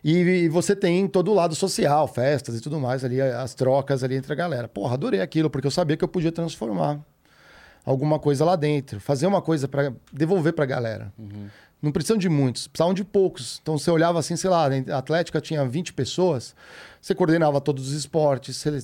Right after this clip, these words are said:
Speaker 1: fazia competição entre universidades, tinha o Inter Unesp, agora chama Inter. Então, ah, e que a gente, a partir daquele núcleo, você foi construindo um negócio que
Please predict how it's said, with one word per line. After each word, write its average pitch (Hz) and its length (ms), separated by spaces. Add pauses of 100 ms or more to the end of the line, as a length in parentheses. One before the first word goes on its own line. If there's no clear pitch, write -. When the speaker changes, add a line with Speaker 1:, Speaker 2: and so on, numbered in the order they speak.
Speaker 1:
fazia 147 220
competição 143 500
entre 139 140
universidades, 139 680
tinha 185 400
o 143 140
Inter 135 200
Unesp, 135 360
agora 113 180
chama 139 320
Inter. 131 380 (580)
Então, 170 240
ah, 135 340
e 147 80
que 175 120
a 190 80
gente, 165 200
a 180 60
partir 180 320
daquele 208 300
núcleo, 151 640 (560)
você 180 160
foi 202 120
construindo 214 460
um 220 60
negócio 196 520
que 302 460